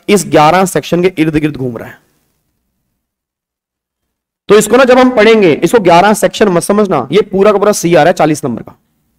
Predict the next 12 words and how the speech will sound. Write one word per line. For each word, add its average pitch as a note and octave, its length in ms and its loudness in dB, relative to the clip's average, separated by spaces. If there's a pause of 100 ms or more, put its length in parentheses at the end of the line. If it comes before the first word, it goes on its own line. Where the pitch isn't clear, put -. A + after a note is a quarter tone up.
(220)
और F#3 80 2
ये G3 100 2
बात F3 300 2
मैंने G3 160 0
अभी G3 320 0
current G#3+ 520 -2
batch E3 240 2
के G3+ 100 -2
बच्चों F3 240 -2
से F#3+ 120 0
बुलवाई D3 420 0
है, C3+ 420 -2